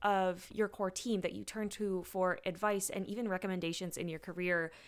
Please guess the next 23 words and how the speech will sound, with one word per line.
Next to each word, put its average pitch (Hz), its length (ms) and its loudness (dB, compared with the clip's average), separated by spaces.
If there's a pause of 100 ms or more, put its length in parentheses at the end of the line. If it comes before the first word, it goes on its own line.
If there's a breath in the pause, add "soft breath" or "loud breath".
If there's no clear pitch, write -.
(200 loud breath)
There 196 120 2
are 202 100 4
so 196 200 -4
many 202 180 -2
people 180 400 -4
that 175 200 -4
I 175 180 -2
have 170 380 -2
taken 196 280 -6
class 165 280 -4
from 165 400 2 (340 soft breath)
that 175 360 2
turned 185 300 -2
into 170 920 -2 (480 soft breath)
my 170 200 -2
mentor, 190 640 2
into 175 420 -2
someone 175 380 -2
who 180 180 -4
takes - 300 -6
the 190 120 0
extra 175 220 -6
time 170 600 -2